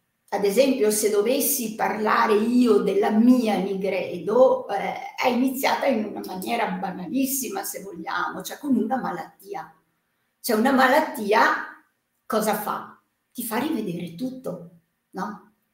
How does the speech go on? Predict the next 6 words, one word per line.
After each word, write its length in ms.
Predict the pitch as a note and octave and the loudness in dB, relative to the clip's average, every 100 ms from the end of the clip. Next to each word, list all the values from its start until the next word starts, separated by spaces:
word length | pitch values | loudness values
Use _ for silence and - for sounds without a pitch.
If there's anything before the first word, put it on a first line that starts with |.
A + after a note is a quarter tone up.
| _ - | _ -6
Ti, 400 | G#3 F3+ - - | -4 -4 -8 -10
ti 140 | A3+ | 0
toglie 340 | G#3+ D4+ G#4 | 2 4 4
tutte 260 | - - G3+ | 2 -4 -4
le 160 | F#3 - | -6 -6
certezze 1000 | F3+ - D4 D4 - - - - - | -8 -8 -4 -4 -2 -6 -6 -8 -16